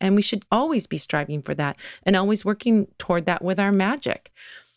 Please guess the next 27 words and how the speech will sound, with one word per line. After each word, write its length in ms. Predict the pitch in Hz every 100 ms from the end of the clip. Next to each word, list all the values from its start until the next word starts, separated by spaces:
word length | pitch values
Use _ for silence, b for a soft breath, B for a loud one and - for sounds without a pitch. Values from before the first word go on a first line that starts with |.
| B
So 200 | - 285
thank 240 | 277 294 349
you, 80 | 349
Kimalicious. 760 | 311 262 233 - 262 - - -
Um, 340 | 226 220 220
go 160 | 240 285
ahead 220 | 311 311
and 120 | 277
send 300 | - 247 262
a 60 | 220
message. 580 | 233 - 180 208 226 180
If 140 | -
you 140 | 151
are 100 | 175
Kimalicious, 580 | - 226 170 165 226 226
go 120 | 269
send 200 | 277 311
a 60 | 302
message 500 | 302 339 220 165 -
to 200 | - 208 -
info 480 | 302 359 175 151 -
at 200 | 190 -
parlor 380 | 196 196 226 262
of 180 | 214 196
wonders 260 | 170 180
dot 220 | - 208
com, 320 | - 220 240